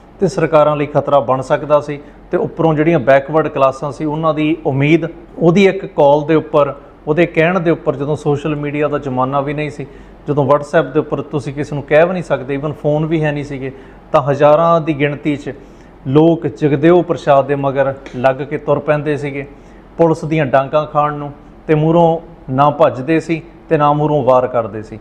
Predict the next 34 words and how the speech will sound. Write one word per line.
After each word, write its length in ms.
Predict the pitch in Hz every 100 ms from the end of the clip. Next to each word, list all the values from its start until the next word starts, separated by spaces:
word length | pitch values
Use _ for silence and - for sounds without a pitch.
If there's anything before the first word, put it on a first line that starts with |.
| - - -
ਤਾਂ 100 | 185
ਇਹਨਾਂ 320 | 190 208 220
ਚੀਜ਼ਾਂ 380 | 208 165 156 151
ਤੋਂ 120 | 156
ਹੀ 140 | 156
ਅਸਲ 220 | 131 156 143
'ਚ 40 |
ਸਰਕਾਰਾਂ 460 | - 139 131 131 117
ਡਰਦੀਆਂ 460 | 120 117 139 143
ਨੇ, 120 | 135 135 - - 165
ਇਹੋ 280 | 165 185
ਜਿਹੇ 160 | 165 175
ਅੰਦੋਲਨਾਂ 500 | 156 139 139 151 151
ਤੋਂ 120 | 156
ਹੀ 120 | 151
ਅਸਲ 240 | 143 156 147
ਦੇ 100 | 160
ਵਿੱਚ 300 | 156 156 151 - - - -
ਸਰਕਾਰਾਂ 480 | - 147 147 147 147
ਨੂੰ 100 | 143
ਪ੍ਰੋਬਲਮ 460 | 139 127 139 147
ਹੁੰਦੀ 300 | 143 135 135
ਆ। 80 | 127 117 - - -
ਬਿਹਾਰ 360 | 139 143 160 170
ਮੂਵਮੈਂਟ 380 | 175 175 170
ਦਾ 120 | 165 156
ਟਾਈਮ 340 | 147 156 165
ਆ, 60 | 156
ਸੰਨ 340 | - 147 151
ਹੈਗਾ 240 | 151 147
ਉੱਨੀ 220 | 151 147 143
ਸੌ 160 | 143
ਚੁਹੱਤਰ 500 | 143 127 135 - 147
ਦਾ। 180 | 139